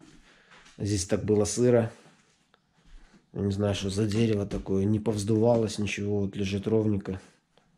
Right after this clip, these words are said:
есть можно шлифовать, просто стейнить. Будут красивые полы.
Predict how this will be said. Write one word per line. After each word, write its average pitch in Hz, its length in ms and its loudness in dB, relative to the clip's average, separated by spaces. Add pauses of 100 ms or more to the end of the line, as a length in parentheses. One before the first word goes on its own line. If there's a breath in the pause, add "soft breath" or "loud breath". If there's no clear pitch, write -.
есть - 120 -16
можно 101 280 0
шлифовать, 113 720 2
просто 92 420 -8 (720 soft breath)
стейнить. 117 640 4 (1400 loud breath)
Будут 104 420 -2
красивые 107 420 2
полы. 95 420 0